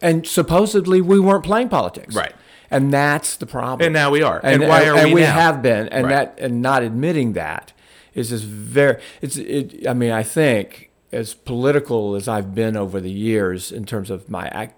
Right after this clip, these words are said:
Speaker 1: my activity, it's, and I need to be careful from self-righteousness. I mean, I've always tried,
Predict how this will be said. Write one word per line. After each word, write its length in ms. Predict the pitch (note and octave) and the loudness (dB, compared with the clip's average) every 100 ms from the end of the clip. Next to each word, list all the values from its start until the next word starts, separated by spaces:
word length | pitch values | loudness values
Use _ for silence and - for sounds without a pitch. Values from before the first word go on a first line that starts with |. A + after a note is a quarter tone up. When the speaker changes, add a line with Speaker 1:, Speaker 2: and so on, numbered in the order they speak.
| - | -16
Speaker 1:
my 300 | G#2+ G2 - - _ _ | -12 -12 -14 -20 _ _
activity, 460 | - - F3 B2+ A#2+ | -18 -8 -4 -2 -2
it's, 140 | B2 - _ _ _ _ _ _ _ _ _ _ _ _ | -4 -8 _ _ _ _ _ _ _ _ _ _ _ _
and 140 | A2 | -8
I 80 | A2+ | -4
need 100 | A#2+ | -4
to 60 | G#2+ | -4
be 100 | G#2 | -4
careful 500 | - A2+ - F#2+ F2+ _ _ _ - | -2 -2 -2 -6 -8 _ _ _ -16
from 200 | G#2+ G2 | -14 -8
self-righteousness. 840 | - G#2+ - C3+ D3 A#2+ A2+ - - | -4 -2 0 -2 -2 -4 -6 -6 -6
I 40 | |
mean, 200 | C3 A#2+ B2 | -2 -2 0
I've 160 | A#2+ | -2
always 440 | A#2 C3+ B2+ A2 - | 2 2 4 2 -2
tried, 1080 | - - E3 D3+ C#3 A2 F#2 F#2+ F#2 G2 | -12 -10 -4 -2 -2 -2 -2 -4 -6 -8